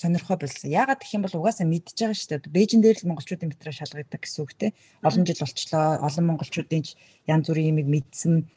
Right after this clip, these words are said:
Speaker 1: А, тэгээд хамгийн гол нь та дээр зургаан сар байршуулсан мөнгөний, мөнгөө хаанаас олсон юм бэ гэдэг их усүрээ нотлоно гэдэг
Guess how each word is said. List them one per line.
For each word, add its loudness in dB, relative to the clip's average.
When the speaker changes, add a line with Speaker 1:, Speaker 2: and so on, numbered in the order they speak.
Speaker 1:
А, -2
тэгээд 4
хамгийн 4
гол 4
нь 0
та 0
дээр -4
зургаан 2
сар -2
байршуулсан 0
мөнгөний, 4
мөнгөө 2
хаанаас -2
олсон -6
юм -10
бэ -6
гэдэг -6
их -6
усүрээ 2
нотлоно 2
гэдэг -6